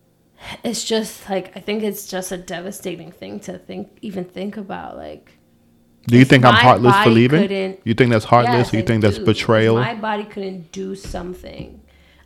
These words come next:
Speaker 1: I'm already dealing with that internally. Like, what the hell? I'm not able to do something I'm supposed to, what society says I'm supposed to be able
Speaker 2: Mm-hmm.
Speaker 1: to do. 'Cause many women aren't able to get preg-, they have infertility issues.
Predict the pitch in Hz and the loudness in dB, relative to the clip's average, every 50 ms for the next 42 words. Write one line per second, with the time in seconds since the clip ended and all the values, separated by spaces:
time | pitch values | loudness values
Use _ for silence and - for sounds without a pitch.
0 | _ _ - 220 233 247 262 262 240 214 190 185 196 190 190 196 196 190 180 170 | _ _ 0 0 2 2 0 -2 -4 -4 -4 -4 -2 -2 -2 -4 -6 -8 -10 -14
1 | _ _ _ _ _ _ - - 202 196 202 208 196 185 185 175 180 - 165 160 | _ _ _ _ _ _ -12 -8 -6 -6 -6 -6 -6 -8 -8 -10 -10 -12 -12 -12
2 | 156 180 185 - 190 185 185 185 180 - - - - - - - - 202 _ _ | -12 -16 -16 -12 -12 -12 -10 -10 -12 -14 -18 -20 -20 -18 -18 -20 -20 -20 _ _
3 | _ _ _ _ _ _ - 208 202 190 190 190 185 - 185 165 175 170 185 202 | _ _ _ _ _ _ -16 -12 -8 -8 -8 -8 -10 -12 -18 -18 -18 -16 -14 -14
4 | 208 196 - - - _ - - 202 202 190 175 180 - - _ _ - 214 190 | -14 -14 -14 -18 -20 _ -18 -16 -14 -14 -12 -14 -14 -16 -20 _ _ -12 -10 -10
5 | 185 185 185 190 180 185 180 180 190 180 175 175 180 170 170 170 185 180 - - | -10 -12 -14 -14 -14 -14 -14 -14 -14 -16 -18 -16 -18 -20 -20 -18 -20 -20 -18 -18
6 | 180 175 _ - 190 190 190 190 - - - - 190 180 156 151 175 190 220 190 | -20 -18 _ -14 -14 -14 -14 -14 -18 -20 -14 -10 -8 -8 -8 -10 -16 -18 -18 -18
7 | 185 - 202 185 196 185 185 185 185 190 - - 180 175 - - - 185 - _ | -18 -18 -18 -12 -10 -10 -10 -10 -12 -14 -16 -18 -20 -20 -20 -20 -20 -20 -20 _
8 | - 95 98 98 - - - - - - - 73 80 95 117 107 123 131 147 - | -18 -16 -14 -14 -16 -16 -20 -20 -18 -18 -16 -14 -8 -6 -4 -2 -2 -2 -4 -6
9 | - - - _ _ _ _ _ _ _ - 226 202 185 220 214 196 202 226 233 | -10 -18 -20 _ _ _ _ _ _ _ -12 -12 -10 -8 -8 -6 -6 -6 -6 -8
10 | 220 190 180 190 185 175 156 147 - - _ _ _ _ _ _ _ _ _ _ | -10 -8 -8 -8 -8 -8 -10 -14 -20 -20 _ _ _ _ _ _ _ _ _ _
11 | _ _ _ - 220 214 180 175 - - 185 180 180 180 180 180 - 185 180 180 | _ _ _ -6 -4 -4 -4 -4 -6 -6 -6 -6 -6 -8 -10 -12 -12 -14 -12 -10
12 | 170 170 - - 185 180 190 190 185 180 185 180 180 185 180 - - 185 185 - | -12 -12 -10 -10 -10 -10 -8 -10 -10 -8 -6 -8 -8 -8 -10 -10 -12 -12 -10 -10
13 | 196 180 175 180 185 - 180 - - - - - | -10 -10 -10 -10 -12 -16 -18 -18 -16 -14 -8 -4